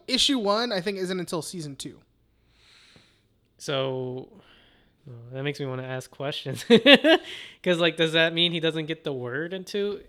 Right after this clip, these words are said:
Speaker 2: season two?
Speaker 1: No, no, no, no. He, he gets it in season one. So, okay, I don't know how he gets it in the comic, but you said that the, uh, Garth Ennis does a lot of flashbacks and shit.
Speaker 2: Yeah.
Speaker 1: So from what I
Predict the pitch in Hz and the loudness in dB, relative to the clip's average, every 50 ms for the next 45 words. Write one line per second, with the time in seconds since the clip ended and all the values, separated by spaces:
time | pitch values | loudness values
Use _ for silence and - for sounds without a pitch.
0 | _ _ _ 196 - - 202 202 208 208 202 - 233 233 247 254 262 220 - - | _ _ _ -14 -8 -6 -6 -4 -6 -6 -6 -6 -6 -6 -6 -8 -8 -12 -16 -20
1 | _ _ - 226 302 269 208 196 226 254 254 247 233 208 175 151 131 131 139 - | _ _ 4 6 6 8 8 4 2 2 2 0 0 0 -2 -4 -8 -12 -16 -20
2 | _ _ - 247 254 220 226 247 214 196 240 240 247 - 214 180 165 160 - 208 | _ _ -6 -4 -2 -2 -2 -4 -2 -4 -6 -4 -2 -2 -4 -4 -4 -6 -8 -10
3 | 190 160 156 143 139 135 127 113 90 67 67 - - - _ _ _ _ _ _ | -8 -8 -8 -10 -12 -14 -16 -18 -18 -20 -20 -20 -20 -20 _ _ _ _ _ _
4 | - - 285 302 285 - 220 214 269 330 349 330 285 226 247 262 247 220 170 151 | 4 8 8 8 8 8 6 4 4 6 8 8 8 8 8 6 6 4 2 2
5 | 180 190 190 - - 214 208 202 202 - - 196 185 170 160 151 143 143 131 - | 0 0 0 0 2 2 2 2 0 -6 -8 -6 -6 -6 -6 -6 -8 -10 -14 -18
6 | _ _ _ _ _ 175 165 180 165 147 - - 214 - - - - - - - | _ _ _ _ _ -10 -6 -6 -6 -6 0 2 4 6 6 4 2 -2 -10 -20
7 | - - 233 247 262 262 247 - 330 302 311 247 220 208 202 196 208 208 190 190 | -2 2 2 4 4 2 2 2 2 2 0 -2 -4 -8 -6 -4 -2 -2 -2 -6
8 | 190 - - - 214 214 202 185 170 165 160 165 170 - 185 185 - 226 214 196 | -14 -20 -12 -4 0 2 2 2 2 0 -4 -6 -10 -12 -16 -4 0 2 2 4
9 | 214 214 202 190 - 202 175 185 196 175 156 - - - 165 160 185 190 - - | 4 2 0 0 0 0 0 2 0 0 0 -2 -2 -2 0 2 2 0 0 0
10 | 240 233 233 - - 269 254 240 - 285 277 277 262 - - 160 147 135 120 120 | 0 0 0 -2 -4 -8 -8 -6 -4 -2 0 0 -2 -2 -2 -2 -2 -2 -2 -4
11 | - - _ _ - - - 233 220 220 - 233 226 220 214 208 208 214 214 185 | -8 -14 _ _ -10 0 2 2 2 2 0 -2 -4 -4 -4 -4 0 0 0 0
12 | - - _ _ - 214 233 247 254 254 247 240 226 208 196 - | -2 -6 _ _ 2 4 4 6 6 4 4 2 0 -4 -8 -12